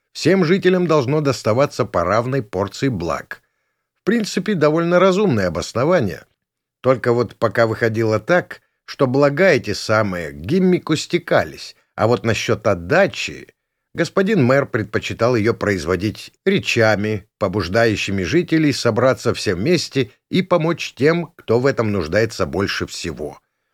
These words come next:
То есть, технически, осуществить то, что они так и планировали,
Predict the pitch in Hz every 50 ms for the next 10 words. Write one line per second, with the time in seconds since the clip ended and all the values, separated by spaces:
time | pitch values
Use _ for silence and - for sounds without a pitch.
0 | _ _ _ _ _ _ _ _ _ - 170 196 214 208 196 - - - _ -
1 | - 110 - - 90 90 87 80 - 135 131 - - 190 190 185 - _ _ _
2 | _ _ _ _ _ - 202 185 - - 156 - - 165 135 110 - 127 131 123
3 | 92 - - - 185 214 208 - _ - - - - 135 131 139 147 147 131 113
4 | - 143 127 - 117 - - 101 98 101 143 180 185 196 196 196 190 180 -